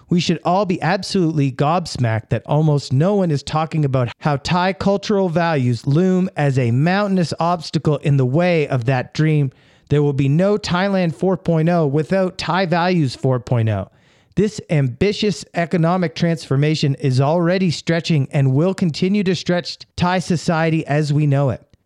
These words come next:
A collective sense of discomfort will only continue to build. What's the source of tension? Not a pandemic that has ravished us, not insufficient wealth,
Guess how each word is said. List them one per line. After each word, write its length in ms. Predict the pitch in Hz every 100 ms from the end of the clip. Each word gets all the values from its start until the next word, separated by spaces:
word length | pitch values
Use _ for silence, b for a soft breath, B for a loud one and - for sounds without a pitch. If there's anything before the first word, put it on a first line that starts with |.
| _ -
A 80 | 151
collective 480 | 139 160 - 170
sense 300 | 131 185 185
of 100 | 175
discomfort 640 | 135 139 - 170 175 196 196
will 180 | 135 135
only 320 | 156 190 208
continue 600 | - 151 127 - 202 180
to 120 | 139
build. 420 | 123 147 135 92 - b b b b b
What's 280 | - 190 -
the 120 | 185
source 460 | 160 - 180 208 -
of 180 | 180 -
tension? 540 | 208 214 - 220 220 b b b -
Not 220 | 139 170
a 60 | 180
pandemic 720 | 180 202 180 170 175 175 -
that 120 | 143
has 300 | 117 135 120
ravished 520 | 135 147 147 139 -
us, 320 | 143 135 - b _
not 280 | 147 170 180 -
insufficient 680 | 165 - 143 160 - 123
wealth, 380 | 147 165 165 -